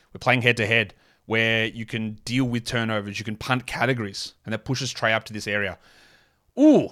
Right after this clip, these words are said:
Jimmy Heat World has taken Jim Harden. Now, Jim Harden is back. He is practicing with the Sixers. I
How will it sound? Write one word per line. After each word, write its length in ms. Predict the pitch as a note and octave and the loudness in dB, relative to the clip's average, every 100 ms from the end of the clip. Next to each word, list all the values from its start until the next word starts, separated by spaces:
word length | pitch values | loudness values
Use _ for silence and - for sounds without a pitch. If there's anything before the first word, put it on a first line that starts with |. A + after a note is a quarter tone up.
| - | -8
Jimmy 340 | G#2 F3+ B3+ B3+ | 0 4 4 2
Heat 320 | - F#3 D3 | 2 0 2
World 320 | C#3+ C#3+ C#3+ | 4 4 2
has 200 | C#3 C3 | 0 -2
taken 380 | - C3+ B2+ A#2+ | 0 0 2 0
Jim 200 | B2 C3+ | 0 2
Harden. 320 | B2 A#2+ F#2+ | 4 2 0
Now, 80 | G#2 | 0
Jim 160 | D3+ | 4
Harden 260 | E3+ D3+ C#3 | 8 8 6
is 100 | A2 | 0
back. 380 | - C#3 G#3+ - | 4 6 4 -8
He 160 | - A2+ | -8 -6
is 120 | G#2 | -6
practicing 580 | - C#3 C#3+ D3 D3 C#3+ | 0 2 4 2 0 2
with 140 | C#3 | 0
the 80 | B2+ | 2
Sixers. 520 | - C#3+ - B3+ - - - - - _ _ _ _ _ _ _ _ | 2 2 2 2 0 -6 -20 -20 -20 _ _ _ _ _ _ _ _
I 300 | B2 B2 A#2+ | 4 4 2